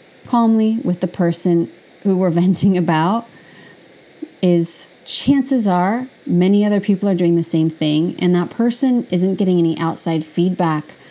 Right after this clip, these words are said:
on the negative effects of their behavior.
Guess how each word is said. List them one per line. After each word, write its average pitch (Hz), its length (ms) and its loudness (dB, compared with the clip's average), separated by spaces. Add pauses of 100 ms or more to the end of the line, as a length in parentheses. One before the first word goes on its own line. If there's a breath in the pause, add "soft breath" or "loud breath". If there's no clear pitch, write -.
(280 loud breath)
on 165 360 0
the 170 80 2
negative 160 440 2
effects 165 440 -2
of 160 100 -4
their 160 160 -2
behavior. 160 680 0